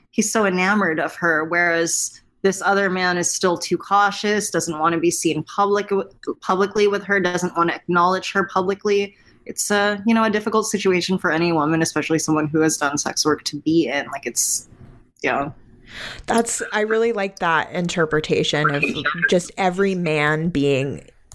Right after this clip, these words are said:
Speaker 2: there to contrast with Kichi. Um, and he, yeah, like, Kichi is not ashamed of Sada. Like, he, when she brings money back from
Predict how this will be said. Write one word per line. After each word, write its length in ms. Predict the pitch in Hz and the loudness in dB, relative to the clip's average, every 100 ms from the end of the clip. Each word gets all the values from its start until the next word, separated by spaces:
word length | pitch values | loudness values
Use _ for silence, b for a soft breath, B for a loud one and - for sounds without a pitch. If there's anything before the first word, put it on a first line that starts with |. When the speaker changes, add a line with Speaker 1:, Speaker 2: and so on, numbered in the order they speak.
| - - | -14 -10
Speaker 2:
there 460 | 160 151 117 95 | 0 2 2 0
to 200 | - 160 | -2 -4
contrast 640 | - - - - 92 - | -4 -4 -2 -2 -2 -2
with 140 | - - | -2 -4
Kichi. 640 | - - - 90 92 208 B B B B B B _ | -4 -4 -2 0 -2 -2 B B B B B B _
Um, 500 | 160 139 123 139 160 202 - - - | 0 2 0 -2 -2 -2 -2 -4 -2
and 400 | 185 156 147 139 | 0 0 -2 -6
he, 120 | - - - 196 | -10 -8 -6 -2
yeah, 300 | 208 107 151 | 0 -2 -2
like, 200 | 160 151 | -2 -2
Kichi 600 | - 190 - 185 170 156 | 0 0 0 0 0 2
is 220 | 151 143 156 | 0 0 -2
not 680 | 151 151 170 156 131 - | -4 -2 2 2 0 -2
ashamed 460 | 156 - 135 131 92 | -6 -2 0 0 -2
of 320 | 80 - - - | -6 -10 -16 -4
Sada. 560 | - 90 135 135 147 147 | 0 0 0 0 0 0
Like, 320 | 113 127 - | -2 -2 -6
he, 480 | - 160 139 143 123 | -4 0 2 2 2
when 240 | 160 151 | 0 -2
she 280 | - 156 151 | -2 0 0
brings 300 | 156 147 151 | 0 -2 -2
money 240 | 135 156 | -2 0
back 300 | 147 139 - | 0 -2 -4
from 540 | - 147 135 131 - | -2 -2 0 -4 -8